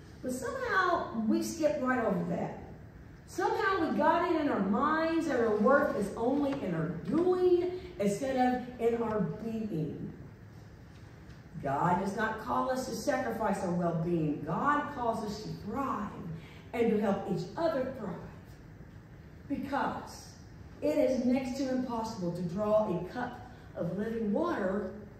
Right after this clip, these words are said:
from a well that is dry. And it is hard to share the living bread with emaciated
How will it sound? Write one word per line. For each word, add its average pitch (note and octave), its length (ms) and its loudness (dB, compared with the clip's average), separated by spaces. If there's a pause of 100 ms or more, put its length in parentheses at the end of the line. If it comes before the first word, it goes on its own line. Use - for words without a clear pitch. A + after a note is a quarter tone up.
(920)
from C4 180 0
a C#4 40 2
well F3 380 2
that E3+ 160 0
is E3+ 160 -2
dry. - 140 -10 (1400)
And F3 180 -2
it G#3 160 0
is A3 320 0
hard A#3+ 540 -2
to - 60 -8
share A3 380 0
the G#3 200 0
living G#3 320 0
bread D#3+ 500 -4 (1080)
with E3 160 -2
emaciated D#3 1040 0